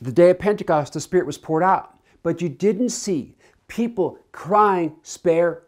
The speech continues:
your people." You didn't see people in holy desperation as there is in Joel chapter two. So there's something coming.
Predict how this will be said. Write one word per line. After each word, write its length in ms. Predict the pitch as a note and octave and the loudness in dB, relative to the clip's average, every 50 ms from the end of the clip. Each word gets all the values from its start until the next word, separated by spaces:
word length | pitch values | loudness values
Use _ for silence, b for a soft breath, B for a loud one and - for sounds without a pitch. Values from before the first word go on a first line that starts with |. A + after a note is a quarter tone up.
| _ - | _ -12
your 100 | D#3 C#3+ | -12 -12
people." 480 | - - E3 D3 B2+ - - - _ _ _ _ _ _ _ _ B B B B B | -12 -10 -10 -10 -10 -10 -16 -20 _ _ _ _ _ _ _ _ B B B B B
You 140 | E3 G3 | 0 2
didn't 120 | G#3 A3 G3+ | 2 0 -2
see 260 | - - - B3 B3 | -4 -4 -4 -4 -4
people 340 | A#3+ - G3+ F#3+ G3 F3 - - | -2 -4 -6 -6 -4 -6 -6 -6
in 100 | D3+ D#3 | -6 -8
holy 340 | D3 - F#3+ F#3+ F#3+ F#3+ E3+ | -6 -4 -2 -2 0 0 2
desperation 640 | F3 E3 D#3+ - - E3+ E3 E3 D3+ D#3+ D#3 D3 B B B B - | 2 0 0 -2 -4 -2 -2 -2 -2 -4 -8 -10 B B B B -4
as 320 | D#3+ F3+ F#3 G3 G3 F#3 | 0 2 2 2 2 2
there 240 | F#3 F3+ D#3+ D3+ - - | 0 -2 -2 -2 -4 0
is 340 | G3 A3 G3+ F3 D#3 - - | 2 4 4 4 2 0 -6
in 200 | - D3+ C#3+ C3+ | -6 -6 -6 -6
Joel 460 | - - E3 E3 D#3+ D#3+ D3+ - _ _ | -4 -2 0 0 0 -2 -4 -8 _ _
chapter 380 | - - D#3+ C#3 - - - | -18 -16 -14 -14 -16 -16 -20
two. 300 | B2 - - G3 D#3+ - - _ _ _ _ _ _ _ _ _ _ _ _ _ _ _ _ _ _ b b b b b | -20 -12 -8 -8 -8 -8 -10 _ _ _ _ _ _ _ _ _ _ _ _ _ _ _ _ _ _ b b b b b
So 160 | b - F#3 E3+ | b -8 -6 -4
there's 180 | E3+ E3+ - | -4 -4 -4
something 300 | - G3 F#3 F3+ F#3 E3 | -4 -6 -4 -4 -4 -6
coming. 380 | - - C#3+ D#3+ C3 - - | -6 -8 -14 -14 -14 -14 -18